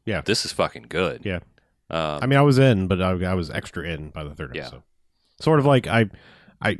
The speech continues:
Speaker 1: I have to, I, I have a, a thing I have to admit. I,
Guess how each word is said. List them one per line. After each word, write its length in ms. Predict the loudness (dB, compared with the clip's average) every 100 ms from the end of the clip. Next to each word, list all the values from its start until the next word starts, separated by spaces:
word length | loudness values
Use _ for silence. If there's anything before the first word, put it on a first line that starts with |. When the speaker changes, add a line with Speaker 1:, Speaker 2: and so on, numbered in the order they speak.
| 0
Speaker 1:
I 120 | 2
have 140 | 2
to, 120 | 2
I, 200 | 2 2 0
I 100 | 0
have 160 | 2 2
a, 140 | 0 0
a 240 | -2 -2 0
thing 160 | 2 4
I 80 | 4
have 100 | 2
to 80 | 2
admit. 240 | 2 2
I, 160 | 0